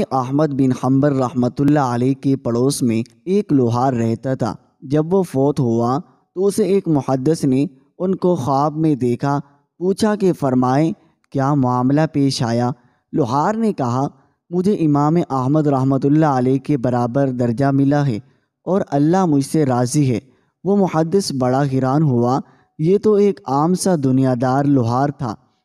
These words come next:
जबकि इमाम अहमद तो दीन और दुनिया के मसाइल समझाते, कुरान और अहादीस का इल्म फैलाते, कितनी मुश्किलात का सामना किया। उस मुहद्दिस ने दूसरे उलमा को ये बात बताई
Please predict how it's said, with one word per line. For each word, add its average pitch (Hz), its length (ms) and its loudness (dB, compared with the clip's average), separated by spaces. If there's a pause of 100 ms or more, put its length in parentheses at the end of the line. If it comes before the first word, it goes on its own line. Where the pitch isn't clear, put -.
(120)
जबकि 180 340 -2 (120)
इमाम 143 360 2
अहमद 139 500 0 (120)
तो 156 120 2
दीन 143 280 2
और 175 120 2
दुनिया 131 380 2
के 147 140 -2
मसाइल 135 520 0
समझाते, 131 680 0 (360)
कुरान 185 360 0
और 233 140 0
अहादीस 151 520 0
का 147 240 -2
इल्म 147 300 2
फैलाते, 135 580 0 (320)
कितनी 233 340 2
मुश्किलात 156 760 2
का 151 180 0
सामना 147 500 2
किया। 127 380 0 (320)
उस 190 180 -2
मुहद्दिस 180 580 0
ने 220 180 2
दूसरे 156 400 2
उलमा 135 480 2
को 139 260 -2 (320)
ये 147 180 2
बात 135 400 -2
बताई 127 420 -2